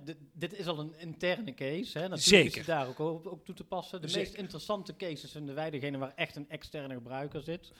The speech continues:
Speaker 1: Maar goed, toch even deze,
Speaker 2: Nou ja,
Speaker 1: deze case pakken
Speaker 2: maar
Speaker 1: we.
Speaker 2: dit is wel een, een, een directeur die iets wil en een aantal gebruikers. Ik bedoel, zo'n or-, hè, eh, laten we zeggen, een organisatie met,
Speaker 1: Ja.
Speaker 2: met een paar honderd medewerkers.
Speaker 1: Ja.
Speaker 2: Dus
Speaker 1: Kijk,
Speaker 2: die zijn
Speaker 1: kijk,
Speaker 2: dan buiten
Speaker 1: precies.
Speaker 2: wereld maar even.
Speaker 1: Kijk,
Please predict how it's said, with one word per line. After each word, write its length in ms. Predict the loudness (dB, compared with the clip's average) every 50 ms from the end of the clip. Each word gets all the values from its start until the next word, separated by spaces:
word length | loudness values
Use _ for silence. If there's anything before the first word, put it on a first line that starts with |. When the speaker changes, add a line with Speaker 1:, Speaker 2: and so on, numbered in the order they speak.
| -20 -20 -20 -20 -8 _
Speaker 1:
Maar 100 | -4 -2
goed, 240 | -2 -2 -2 -2
toch 160 | -2 -2 0 2
even 260 | 2 0 0 0 0
deze, 280 | 2 2 2 2 2
Speaker 2:
Nou 160 | 0 0 0 2
ja, 80 | 0 0
Speaker 1:
deze 120 | 2 2 2
case 260 | 2 0 0 -2 -6
pakken 200 | -6 -6 -2 0
Speaker 2:
maar 100 | 2 4
Speaker 1:
we. 60 | 4 4
Speaker 2:
dit 120 | 4 4
is 120 | 2 2
wel 220 | 2 2 2 2 0
een, 220 | 0 -2 0 0
een, 180 | -2 0 0 -2
een 80 | 0
directeur 560 | 0 2 0 0 -2 -2 -2 -2 0 0 0 0
die 180 | 0 -2 -2
iets 140 | -2 -4 -2
wil 440 | 0 2 2 2 2 0 0 -2 -2
en 120 | -4 -4
een 80 | -4 -2
aantal 240 | -2 -2 -4 -4 -6
gebruikers. 720 | -6 -6 -2 2 2 4 2 2 0 -2 -4 -4 -4 -4
Ik 60 | -6
bedoel, 200 | -4 -4 -2 -4
zo'n 200 | -2 -4 -6 -4
or-, 220 | -4 -6 -6 -6 -6 -4
hè, 220 | -4 -2 -2 -2
eh, 640 | -4 -4 -6 -8 -8 -8 -10 -10 -12 -12 -12 -12 -8
laten 220 | -6 -6 -6 -4 -4
we 60 | -4
zeggen, 240 | -4 -2 -2 -2 -2
een 60 | -2
organisatie 600 | -2 -2 -2 -2 -2 0 0 -2 -2 -2 -4 -4
met, 200 | -6 -6 -8 -8
Speaker 1:
Ja. 80 | -8 -6
Speaker 2:
met 120 | -6 -4
een 160 | -4 -6 -2 -2
paar 240 | 0 0 0 0
honderd 280 | 0 -2 -2 -2 -4 -6
medewerkers. 720 | -6 -6 -6 -4 -4 -6 -8 -10 -12 -14 -16 -14 -12 -10 -10
Speaker 1:
Ja. 60 | -8
Speaker 2:
Dus 280 | -8 -8 -10 -10 -14 -18 -20 _ _ _ -20 -20 -20 -20 -2 0
Speaker 1:
Kijk, 140 | 2 4
Speaker 2:
die 20 | 6 6 4
zijn 100 | 4 2
Speaker 1:
kijk, 160 | 0 0 0
Speaker 2:
dan 120 | 0 4
buiten 320 | 6 6 6 6 4 2 0
Speaker 1:
precies. 180 | -2 -2 -2
Speaker 2:
wereld 200 | -4 -6 -8 -10
maar 140 | -10 -10 -8
even. 140 | -8 -4 0
Speaker 1:
Kijk, 220 | 2 2 2 0